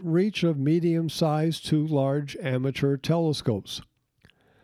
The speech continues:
I will talk more about it at that time in twenty thirty-one. Podcast number five seventy-four or thereabouts,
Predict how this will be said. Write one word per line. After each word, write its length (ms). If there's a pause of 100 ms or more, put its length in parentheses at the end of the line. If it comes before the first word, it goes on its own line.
(500)
I 100
will 180
talk 340
more 240
about 340
it 240
at 240
that 280
time 440
in 240
twenty 380
thirty-one. 840 (300)
Podcast 840 (480)
number 480
five 480
seventy-four 880
or 60
thereabouts, 760